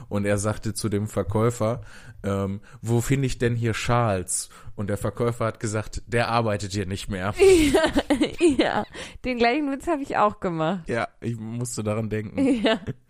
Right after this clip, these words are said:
Speaker 1: Äh, so viel dazu, weiter im Text, schreibt Sascha. "Als ich gerade so vertieft in meine Arbeit des Fäden aneinanderfriemelns, eurem Podcast, lauschte,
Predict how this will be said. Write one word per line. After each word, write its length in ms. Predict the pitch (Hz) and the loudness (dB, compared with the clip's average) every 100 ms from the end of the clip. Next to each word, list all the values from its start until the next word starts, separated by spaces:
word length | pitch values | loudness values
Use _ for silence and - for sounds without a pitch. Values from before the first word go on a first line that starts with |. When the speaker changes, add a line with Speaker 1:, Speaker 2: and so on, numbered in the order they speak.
| - 294 359 - - - - - - - - | -18 -16 -16 -18 -20 -20 -20 -20 -14 -12 -4
Speaker 1:
Äh, 580 | 120 110 110 110 113 104 | 0 2 4 2 0 0
so 220 | 110 196 | 2 4
viel 120 | 190 | 4
dazu, 560 | 131 131 - 135 117 95 | 2 0 2 0 0 2
weiter 300 | 104 - 87 | 2 2 -2
im 140 | 92 | -6
Text, 280 | - 90 - | -10 -10 -10
schreibt 260 | - 92 - | -10 -10 -10
Sascha. 320 | 73 - - _ - - 131 - | -12 -12 -14 _ -20 -18 -10 0
"Als 200 | 151 - | 0 0
ich 140 | 175 | -2
gerade 260 | 143 135 139 | 2 2 2
so 160 | 135 156 | -2 -2
vertieft 560 | 117 - - 220 - | -2 0 0 -2 -2
in 100 | 131 | -2
meine 320 | 113 113 117 - | 0 2 0 0
Arbeit 720 | 113 127 127 113 110 - 101 | 2 2 4 4 4 0 -2
des 200 | 110 - | 0 -2
Fäden 400 | - 117 127 127 | 0 2 2 0
aneinanderfriemelns, 1200 | 98 104 95 95 92 92 - 101 95 95 110 - | -2 -2 -2 -2 -2 -4 -4 -4 -2 -2 -2 -2
eurem 240 | 92 95 | -2 -2
Podcast, 580 | - 127 - 90 90 - | 0 -2 -2 -4 -4 -4
lauschte, 560 | 90 87 - - 107 | -4 -2 -4 0 0